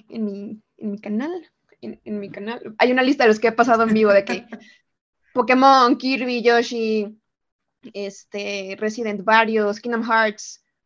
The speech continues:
Speaker 1: porque no s-, no estoy como encerrada en una categoría o en una
Speaker 2: Ujú.
Speaker 1: franquicia.
Speaker 2: Ujú.
Speaker 1: Es como, va a salir este y me gusta y lo vamos a jugar en vivo, les guste o no. Y si no les gusta, pues, me escuchan jugarlo de perdiz o, ¿saben?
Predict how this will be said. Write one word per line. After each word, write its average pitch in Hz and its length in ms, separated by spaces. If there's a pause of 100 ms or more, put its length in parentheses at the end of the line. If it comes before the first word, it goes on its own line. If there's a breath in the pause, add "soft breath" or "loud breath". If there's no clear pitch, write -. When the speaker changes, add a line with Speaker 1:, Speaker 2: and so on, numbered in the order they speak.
(380)
Speaker 1:
porque 220 260
no 240 140
s-, - 320
no 247 100
estoy 262 180
como 254 480 (720)
encerrada 233 420
en 269 60
una 294 120
categoría 285 420 (120)
o 233 100
en 240 80
una 254 400
Speaker 2:
Ujú. - 20
Speaker 1:
franquicia. 269 480 (640)
Speaker 2:
Ujú. 202 200
Speaker 1:
Es 214 120
como, 220 180
va 226 80
a - 20
salir 311 200
este 320 180
y 330 40
me 262 120
gusta 285 300
y 294 40
lo 240 60
vamos 262 200
a 277 60
jugar 240 200
en 254 120
vivo, 262 200
les 220 160
guste 247 240
o 254 40
no. 233 180 (400 soft breath)
Y 220 60
si 220 80
no 269 80
les 294 200
gusta, 302 380 (300)
pues, 220 380 (260)
me 220 160
escuchan 269 400
jugarlo 202 480
de 208 120
perdiz 202 420
o, - 360 (720)
¿saben? 277 320